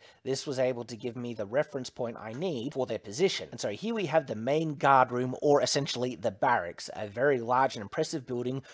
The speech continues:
because th-, the amount of people that would be living in Winterfell, this is a small city almost. And just to house the amount of soldiers here,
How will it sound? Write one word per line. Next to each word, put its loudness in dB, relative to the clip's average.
because 0
th-, -10
the 2
amount 2
of -4
people -4
that -2
would -4
be -10
living -2
in -4
Winterfell, -6
this -2
is -4
a -4
small -4
city -2
almost. -10
And 2
just 2
to -2
house 4
the -2
amount 2
of -6
soldiers 2
here, -2